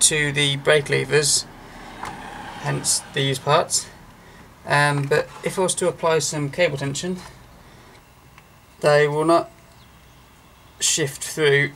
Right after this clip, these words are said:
the gears. They're, uh, inside, mechanically, they're all gunked up and seized, basically, after the years of use.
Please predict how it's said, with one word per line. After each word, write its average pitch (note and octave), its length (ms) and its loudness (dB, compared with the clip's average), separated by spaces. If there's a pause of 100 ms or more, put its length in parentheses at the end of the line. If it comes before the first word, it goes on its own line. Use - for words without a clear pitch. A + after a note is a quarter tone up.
(200)
the C#3+ 100 -2
gears. C#3 480 0 (4000)
They're, C#3+ 580 6
uh, - 320 0 (840)
inside, D3+ 560 4 (260)
mechanically, C#3 680 4 (800)
they're D3 140 0
all D3+ 140 4
gunked C#3 360 0
up C3 220 -6 (380)
and C3+ 100 -4
seized, C3 400 -2
basically, C3 520 -4 (640)
after C#3 640 0 (1000)
the C#3 100 -6
years C3+ 300 4
of C3 120 -6
use. C3 500 -4